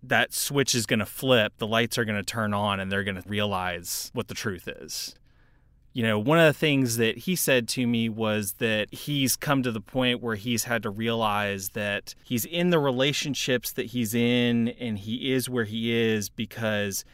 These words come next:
he got there due to the merits of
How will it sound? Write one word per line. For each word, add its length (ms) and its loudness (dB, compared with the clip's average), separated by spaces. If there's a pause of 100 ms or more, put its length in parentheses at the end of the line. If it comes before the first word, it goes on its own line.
(200)
he 160 -4
got 360 2
there 380 -8 (220)
due 140 0
to 80 2
the 80 0
merits 540 6
of 280 -2